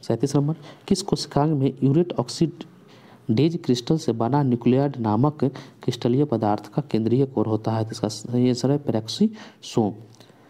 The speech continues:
नेक्स्ट है अड़तीस नंबर प्रश्न,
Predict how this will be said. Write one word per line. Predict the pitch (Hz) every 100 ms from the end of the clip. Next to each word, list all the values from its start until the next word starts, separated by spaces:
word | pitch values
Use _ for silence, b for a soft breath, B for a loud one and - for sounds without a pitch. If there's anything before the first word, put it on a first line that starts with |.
| B B B
नेक्स्ट | 143 156 -
है | 190 - - - _ _ _ _ _ _ _ _ - - -
अड़तीस | 131 - 147 143
नंबर | 143
प्रश्न, | 170 170